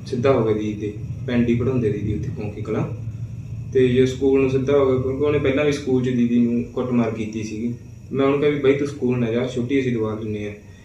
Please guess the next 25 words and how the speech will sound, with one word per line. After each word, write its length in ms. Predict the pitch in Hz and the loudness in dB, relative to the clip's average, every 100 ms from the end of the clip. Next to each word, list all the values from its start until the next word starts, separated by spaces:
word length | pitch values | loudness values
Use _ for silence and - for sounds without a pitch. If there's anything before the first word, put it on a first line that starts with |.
| - | -8
ਕਹਿੰਦਾ, 220 | 131 143 | 0 2
"ਨਹੀਂ, 220 | 131 143 | 4 2
ਮੈਂ 340 | 139 131 123 120 - - - - - - | 2 0 -2 -4 -8 -20 -20 -20 -20 -20
ਸਕੂਲ 360 | - - 127 147 | -18 -4 0 4
ਜਾਣਾ 280 | 135 104 101 | 4 4 0
ਵਾ।" 180 | 98 - - - - - - | -6 -10 -16 -20 -20 -20 -4
ਤੇ 80 | 127 | -2
ਮੈਂ 160 | 127 135 | 2 2
ਉਹਨੂੰ 200 | 143 139 | 2 2
ਰੋਕਣ 380 | 120 120 120 | 0 0 -2
ਲੱਗ 140 | 123 120 | 0 0
ਗਿਆ। 180 | 123 120 | 0 -4
ਉਹਦੀ 300 | - 135 160 | -2 0 0
ਪਲੈਨਿੰਗ 420 | 143 135 131 120 | 2 2 2 0
ਬਣੀ 200 | 107 107 | 0 0
ਵੀ 140 | 104 | -2
ਸੀਗੀ, 360 | 107 107 117 117 | -4 -4 -2 -2
ਮੈਨੂੰ 260 | 113 123 | -2 -2
ਤਾਂ 80 | 131 | 2
ਇਸ 120 | 135 | 2
ਚੀਜ਼ 200 | 131 139 | 2 2
ਦਾ 160 | 139 139 | 2 2
ਪਤਾ 120 | 139 | 0
ਨਹੀਂ 120 | 143 | 0
ਸੀ। 200 | 143 143 | 0 -4